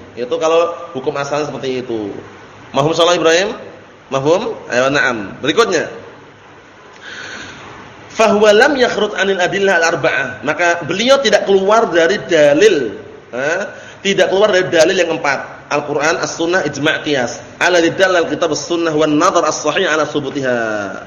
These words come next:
Nah, dalil yang empat yang apa? Yang telah ditunjukkan Al-Quran, Sunnah dan apa pandangan yang benar. Nah, barakallahu fikum mengenai apa? Tetapnya,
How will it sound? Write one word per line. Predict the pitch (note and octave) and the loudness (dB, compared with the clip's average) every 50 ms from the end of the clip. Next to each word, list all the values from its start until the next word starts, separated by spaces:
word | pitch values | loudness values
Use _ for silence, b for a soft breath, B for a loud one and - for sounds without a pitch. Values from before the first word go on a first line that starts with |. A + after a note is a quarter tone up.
| - B B B B B B - - A#2 | -18 B B B B B B -10 -4 -4
Nah, | B2+ | -2
dalil | B2+ C3 C3+ C3+ C#3+ C#3+ C#3+ | 0 0 2 2 2 0 0
yang | C#3 B2 | -2 -2
empat | C3+ E3+ E3 D#3 | 0 0 2 2
yang | D#3 D3 | 2 2
apa? | C#3+ D3 D3 | 2 2 2
Yang | D3+ D3 D3 D3 D3 | 4 4 2 2 0
telah | D3 D3+ D3 | -2 -2 -2
ditunjukkan | D#3+ D3+ C#3+ F3 D#3 E3 D#3 C#3 | -2 -2 -2 -2 -2 -2 -2 -2
Al-Quran, | D3+ D3 D3+ C#3+ - | 0 -2 -2 -2 -2
Sunnah | - F3 G3 G#3+ A3+ A3+ - B B B B B B B2 | -4 -4 0 0 0 0 -2 B B B B B B -2
dan | A2 D#3 D#3+ D#3 D3+ | 0 0 2 4 2
apa | D3 D3 D3 | 2 2 2
pandangan | D#3 D#3 D#3 D#3 D#3+ E3 D#3+ D#3 | 0 0 2 2 2 2 2 0
yang | D#3 C#3+ B2+ | 0 -2 -2
benar. | C#3 C#3+ D3+ E3+ F#3 G3 A3 G#3+ - - - - - - - | -2 0 2 2 2 2 2 0 -4 -8 -12 -16 -18 -10 -4
Nah, | C3 D3+ D3+ D3+ | 0 2 2 2
barakallahu | D3 D3+ D3+ D#3 C#3+ D3+ D3+ D3+ C#3+ C#3+ D3+ | 4 4 2 2 4 2 2 2 2 0 0
fikum | E3 E3 - E3 F3+ F#3 G3 G#3 G#3 G3+ G3 - - - - - | -2 -2 0 0 0 0 0 -2 -6 -8 -12 -14 -18 -20 -12 -6
mengenai | C#3 D3+ D3+ D#3 D3+ D3+ D3+ E3 D#3+ | -4 -2 0 0 0 2 2 2 2
apa? | D3 D3 D#3 D#3+ E3 - - | 2 2 2 0 0 0 -2
Tetapnya, | D3 D3 - D3+ D#3+ D#3 - D#3+ E3 E3+ F3 F3+ F3+ F#3 F#3 F3+ F3+ | -4 -2 0 -2 -2 -2 -2 -2 0 2 2 2 2 2 0 0 -2